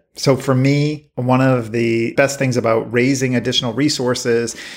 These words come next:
is bringing on people who have expertise and talents that I don't have. And a lot of times that's doing things that I don't like doing. They need to be done, and they can be a lot, done a lot better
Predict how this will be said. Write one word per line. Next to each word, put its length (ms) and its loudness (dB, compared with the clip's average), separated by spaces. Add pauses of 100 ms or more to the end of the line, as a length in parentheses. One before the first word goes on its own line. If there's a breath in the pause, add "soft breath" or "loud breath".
(160 loud breath)
is 400 4
bringing 380 2
on 180 2
people 360 0
who 160 0
have 200 0
expertise 580 -4
and 80 -6
talents 460 -6
that 160 -4
I 140 0
don't 220 -2
have. 440 -6 (400 loud breath)
And 260 2
a 60 0
lot 240 4
of 60 2
times 360 -2
that's 280 0
doing 420 0
things 480 -4
that 320 0 (300 loud breath)
I 80 2
don't 160 0
like 180 0
doing. 420 -4 (120)
They 180 2
need 160 0
to 80 0
be 120 2
done, 360 0
and 100 0
they 80 4
can 160 0
be 120 4
a 60 4
lot, 280 0
done 200 2
a 80 0
lot 260 0
better 340 0